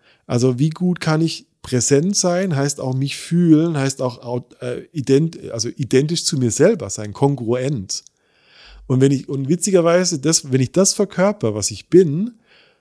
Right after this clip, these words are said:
dann erschließt sich mir plötzlich das, was ich mir immer schon gewünscht habe. Das ist total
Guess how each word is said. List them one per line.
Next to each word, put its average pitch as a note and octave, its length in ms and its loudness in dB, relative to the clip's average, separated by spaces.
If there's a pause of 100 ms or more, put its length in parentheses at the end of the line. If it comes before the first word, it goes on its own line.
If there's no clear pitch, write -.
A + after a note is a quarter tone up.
(160)
dann B2 140 -2
erschließt F#3 500 2
sich D#3 220 -6
mir C3+ 140 2
plötzlich D3 480 2
das, D3 280 0
was C3 120 -4
ich B2+ 60 -8
mir B2+ 200 -4
immer D3 200 -2
schon A#2 180 -6
gewünscht C#3 500 -4
habe. F#2+ 360 -10
Das A#2+ 160 -4
ist D#3+ 180 -2
total D#3 640 0